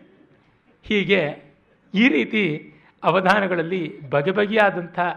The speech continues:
ತೊಡಕುಗಳು ಬರುತ್ತವೆ. ಮತ್ತೊಂದು ನನಗೆ ನೆನಪಾಗುವಂಥದ್ದು, ಗದಗಿನಲ್ಲಿ ತೋಂಟದಾರ್ಯ ಸ್ವಾಮಿಗಳ ಮಠದಲ್ಲಿ ಮಾಡಿದ ಅವಧಾನ. ಅದು ನಮ್ಮ ಕುಮಾರ ನಿಜಗುಣ ಸ್ವಾಮಿಗಳು ಅವರು ಕರ್ಕೊಂಡು ಹೋಗಿ ಮಾಡಿಸಿದ್ದು.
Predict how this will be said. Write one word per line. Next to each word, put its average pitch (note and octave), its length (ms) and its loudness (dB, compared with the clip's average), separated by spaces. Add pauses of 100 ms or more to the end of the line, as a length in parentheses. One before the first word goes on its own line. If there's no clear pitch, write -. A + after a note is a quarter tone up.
(120)
ತೊಡಕುಗಳು D#3 420 -8
ಬರುತ್ತವೆ. C3+ 540 -8 (1000)
ಮತ್ತೊಂದು A3+ 800 0 (1200)
ನನಗೆ D#3 520 0
ನೆನಪಾಗುವಂಥದ್ದು, D3+ 1160 -6 (800)
ಗದಗಿನಲ್ಲಿ G3+ 920 -2
ತೋಂಟದಾರ್ಯ G#3 760 -4 (500)
ಸ್ವಾಮಿಗಳ D3+ 360 -4
ಮಠದಲ್ಲಿ D3 800 -10 (220)
ಮಾಡಿದ C#3+ 280 -6
ಅವಧಾನ. A#2+ 440 -8 (600)
ಅದು G3 260 -2
ನಮ್ಮ E3 320 -4
ಕುಮಾರ F#3+ 340 0
ನಿಜಗುಣ D#3+ 280 -6
ಸ್ವಾಮಿಗಳು E3 460 -6
ಅವರು F3 220 -4
ಕರ್ಕೊಂಡು D3+ 400 -10
ಹೋಗಿ C#3 160 -14
ಮಾಡಿಸಿದ್ದು. A#2+ 520 -14